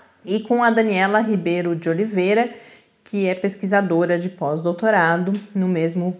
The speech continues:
programa de pós-graduação. Elas, eh, elaboraram uma reflexão e produziram um,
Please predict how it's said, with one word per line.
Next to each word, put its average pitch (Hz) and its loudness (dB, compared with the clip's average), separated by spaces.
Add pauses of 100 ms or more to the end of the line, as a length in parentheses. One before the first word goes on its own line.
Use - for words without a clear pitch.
(140)
programa 170 -2
de 165 -8
pós-graduação. 180 -2 (480)
Elas, 233 2
eh, - -8 (120)
elaboraram 190 4
uma 170 0
reflexão 175 0
e 208 2
produziram 180 -2
um, 156 -2